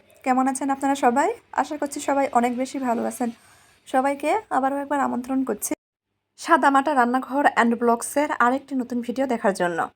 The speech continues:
আজকে আমি আপনাদের মাঝে পপকর্ন রেসিপিটি শেয়ার করব।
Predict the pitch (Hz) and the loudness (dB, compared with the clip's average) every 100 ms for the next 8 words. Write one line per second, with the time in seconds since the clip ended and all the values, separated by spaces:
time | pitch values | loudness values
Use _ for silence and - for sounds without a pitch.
0 | _ _ - 226 226 - 285 262 285 269 | _ _ -6 -6 -4 -2 0 2 0 -2
1 | _ _ 226 233 254 254 285 285 226 196 | _ _ -6 -2 0 0 -2 -2 2 2
2 | - 311 - _ _ _ _ _ _ _ | 2 -2 -4 _ _ _ _ _ _ _
3 | _ _ _ _ _ _ - 277 277 - | _ _ _ _ _ _ -6 -4 -4 -4
4 | 302 285 247 240 240 285 277 226 208 - | -2 -2 -4 -6 -6 -4 -2 0 0 2
5 | 185 | 0